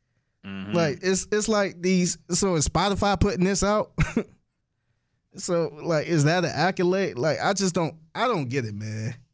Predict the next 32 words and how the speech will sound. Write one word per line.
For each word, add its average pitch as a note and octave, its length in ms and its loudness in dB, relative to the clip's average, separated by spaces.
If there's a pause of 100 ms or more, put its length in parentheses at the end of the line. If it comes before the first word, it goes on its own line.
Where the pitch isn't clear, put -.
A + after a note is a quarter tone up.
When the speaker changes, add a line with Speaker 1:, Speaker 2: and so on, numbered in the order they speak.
(260)
Speaker 2:
I - 40 0
don't, D#3 320 -2
I D#3 40 -10
get F#3+ 160 0
a - 20 2
little C3 220 2
irritated A2 460 2
with A2 160 0
these, G#2 320 -2 (200)
these A#2+ 420 0
little A#2 160 2
personal A#2 460 0
stats. - 640 -2 (920)
Speaker 1:
Yeah, A#2+ 360 2
and A2+ 100 -6
to B2+ 100 -8
even C3+ 300 -4
act A2 320 -2
like F#2 380 -2
they're G2 480 -4 (420)
i-, A#2 60 -8
in, C3 340 2
in A#2+ 260 2
history, G2 880 -4 (300)
like, B2 180 -4
how F3 220 0
many, D3 440 -2 (340)
i-, C#3+ 60 -8
in E3 280 -2
the C3+ 80 0
streaming E3 500 -6
era, G2+ 480 0